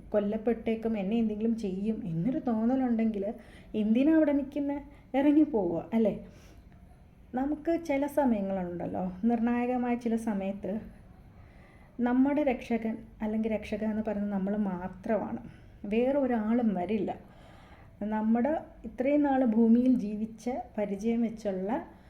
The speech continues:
ഉൾക്കണ്ണ് വെറുതെ കണ്ടാൽ പോരാ, ഉൾക്കണ്ണ് തുറന്ന് കാണുക, വെറുതെ കേട്ടാൽ പോരാ, ഹൃദയം തുറന്ന് കേൾക്കുക. എന്നിട്ട് മനസാക്ഷി പറയുന്നതനുസരിച്ച്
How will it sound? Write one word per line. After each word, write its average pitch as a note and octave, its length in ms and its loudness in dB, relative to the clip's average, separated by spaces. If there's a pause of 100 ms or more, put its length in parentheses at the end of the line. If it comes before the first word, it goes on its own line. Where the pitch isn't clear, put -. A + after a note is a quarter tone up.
(300)
ഉൾക്കണ്ണ് B3 680 2 (360)
വെറുതെ A3+ 420 2
കണ്ടാൽ F#3 260 -2
പോരാ, F3+ 300 -8
ഉൾക്കണ്ണ് G#3+ 600 0
തുറന്ന് G3 280 0
കാണുക, F3+ 460 -8 (180)
വെറുതെ G#3 440 -4
കേട്ടാൽ G3 300 -2
പോരാ, G3 340 -10 (160)
ഹൃദയം G#3+ 460 2
തുറന്ന് G3 340 -2
കേൾക്കുക. F#3+ 420 -6 (600)
എന്നിട്ട് C#4+ 640 2 (480)
മനസാക്ഷി A3 760 -4
പറയുന്നതനുസരിച്ച് A3 1160 0